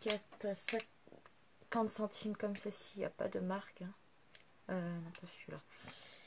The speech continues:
Euh, voilà. Quatre ici comme sans marque, hein. Donc avec des petites paillettes transparentes comme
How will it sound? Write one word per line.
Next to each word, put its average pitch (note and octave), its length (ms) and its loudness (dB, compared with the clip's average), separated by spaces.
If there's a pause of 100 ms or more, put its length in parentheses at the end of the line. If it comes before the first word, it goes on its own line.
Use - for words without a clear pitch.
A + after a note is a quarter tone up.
(600)
Euh, - 80 2 (220)
voilà. E3 240 6 (1120)
Quatre G#3+ 400 6
ici - 400 -8
comme F#3 220 6
sans G#3+ 180 6
marque, G#3 460 6
hein. F#3 160 4 (1300)
Donc F3+ 240 -4
avec E3+ 160 2 (180)
des G#3 80 0
petites - 300 -10
paillettes F#3 340 -2
transparentes F#3 680 -4
comme F#3 180 -4